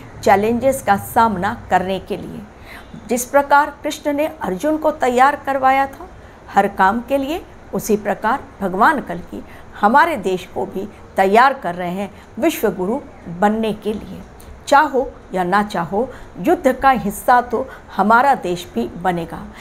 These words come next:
क्योंकि आस पड़ोस में यदि षड्यंत्र रचा जा रहा है और वो षड्यंत्र बहुत खतरनाक हो, तो कब तक कोई गांधीवादी विचारधारा के साथ या बुद्ध की नीतियों को अपनाकर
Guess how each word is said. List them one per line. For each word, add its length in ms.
क्योंकि 260
आस 320
पड़ोस 460
में 260
यदि 240
षड्यंत्र 480
रचा 380
जा 280
रहा 180
है 140
और 160
वो 160
षड्यंत्र 520
बहुत 420
खतरनाक 640
हो, 80
तो 60
कब 320
तक 120
कोई 260
गांधीवादी 680
विचारधारा 720
के 180
साथ 320
या 120
बुद्ध 380
की 180
नीतियों 440
को 180
अपनाकर 680